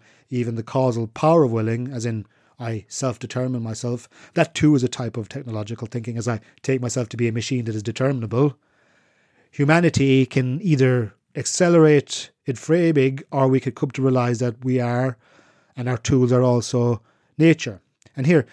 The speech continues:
Heidegger gives us some sage warning about the dangers of separating nature and culture, artifice and organism, subject and object.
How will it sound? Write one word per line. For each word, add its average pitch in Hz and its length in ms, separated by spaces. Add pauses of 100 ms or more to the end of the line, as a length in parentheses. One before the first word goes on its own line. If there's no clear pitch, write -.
(100)
Heidegger 165 400
gives 131 220
us 139 140
some 127 380
sage 131 360
warning 127 460
about 113 300
the 135 60
dangers 123 460
of 120 140
separating 120 500
nature 117 360
and 113 120
culture, 117 640 (540)
artifice 143 640
and 135 100
organism, 117 800
subject 131 480
and 139 60
object. 120 500